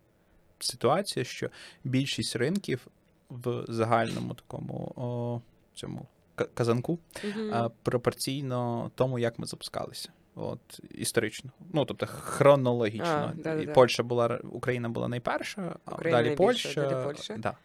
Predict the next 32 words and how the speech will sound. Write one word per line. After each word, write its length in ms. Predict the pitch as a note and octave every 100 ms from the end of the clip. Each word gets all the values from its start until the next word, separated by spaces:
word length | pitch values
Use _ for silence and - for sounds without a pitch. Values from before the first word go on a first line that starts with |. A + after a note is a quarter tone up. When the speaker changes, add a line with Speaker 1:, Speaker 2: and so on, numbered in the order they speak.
| -
Speaker 1:
от, 160 | - - -
от 160 | - -
якось 240 | - -
так. 160 | - - - - - -
Україна 460 | C3+ D#3 E3 F#3 D3+
і 40 |
Польща 440 | B2+ D3 D3 - A#2
зараз 440 | C#3 C#3 A#2 - _ _
приблизно 760 | - C3 C#3+ C3 C3+ B2 A#2+ A#2
співрозмірні. 840 | - A#2 A#2 A#2 C3 A3 A#3 G3 - _
Speaker 2:
Ага. 220 | A3 F#3+ F3 G3+ -
Speaker 1:
І 100 | B2+
вони 220 | C3 B2+
там 460 | A#2 A#2 A2+ A#2 -
беруть 440 | - B2 A#2+ A#2 -
великий-великий 680 | A#2 B2 A#2+ A#2+ A#2 A2+ A#2
кусок, 300 | - - A#2
тобто 200 | - -
там, 140 | - G1+
не 100 | A2+
знаю, 220 | G1+ G1+ - _ -
відсотків, 400 | - - - - _ _ _ _ _ _ _ _ _ _ -
не 60 | -
знаю, 240 | - - -
сімдесят, 800 | - - A2 A2 A#2 A#2+ - - -
от, 100 | - - - - _ _
плюс. 260 | - E3 E3+
Speaker 2:
Ага. 100 | E3+ - - - - -
Speaker 1:
От, 300 | C3 B2+ B2
і 80 | D#3
далі 220 | G3 C#3+
йдуть 260 | A#2+ A#2+